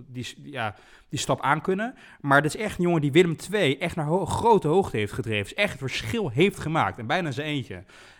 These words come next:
Eh, ja, ik, ik zie dat die toekomst voor die jongen heel positief in. Ik weet niet of dat nu de onbetwiste sterspeler van Ajax gaat worden binnen één, twee jaar.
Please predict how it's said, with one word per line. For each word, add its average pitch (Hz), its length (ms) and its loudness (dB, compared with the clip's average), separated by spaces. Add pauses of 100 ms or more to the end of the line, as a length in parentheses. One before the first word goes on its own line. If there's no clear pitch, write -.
(100)
Eh, - 280 -12
ja, 143 140 -6
ik, 175 200 -8
ik 214 180 -6
zie 226 120 -2
dat 196 140 2
die 180 100 -2
toekomst 196 320 -4
voor 170 100 -4
die 156 80 -2
jongen 160 160 -2
heel 175 100 -2
positief 143 400 -4
in. 123 180 -6
Ik 107 60 -8
weet 143 160 0
niet 175 140 -4
of 196 100 -8
dat 147 180 -4
nu 135 120 -4
de 131 120 -6
onbetwiste 143 720 -2
sterspeler 127 640 0
van 104 100 -6
Ajax 131 240 0
gaat 160 120 -4
worden 170 240 0
binnen 165 180 -2
één, 160 140 -4
twee 156 200 -4
jaar. 160 260 0